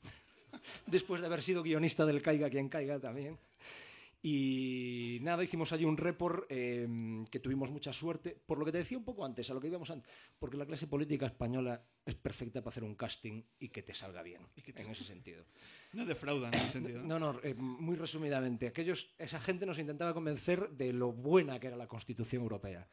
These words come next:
Speaker 1: Y yo me senté con mi colega a leer la Constitución Europea y a la página cuatro dijimos, "Bueno, estos no se han leído la Constitución en su puta vida". Y en la página cuatro había una muy sencilla de, em,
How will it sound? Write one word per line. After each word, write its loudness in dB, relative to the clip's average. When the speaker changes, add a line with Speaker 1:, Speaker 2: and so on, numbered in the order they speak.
Speaker 1:
Y -8
yo -6
me -8
senté -8
con -2
mi 0
colega 4
a 0
leer -2
la -4
Constitución -8
Europea 2
y 0
a 2
la -4
página -2
cuatro 2
dijimos, -2
"Bueno, -12
estos -8
no -4
se -2
han -2
leído -2
la -4
Constitución -6
en -4
su -14
puta -10
vida". -16
Y -2
en 2
la 0
página -2
cuatro 2
había 4
una 2
muy 4
sencilla -4
de, -4
em, -10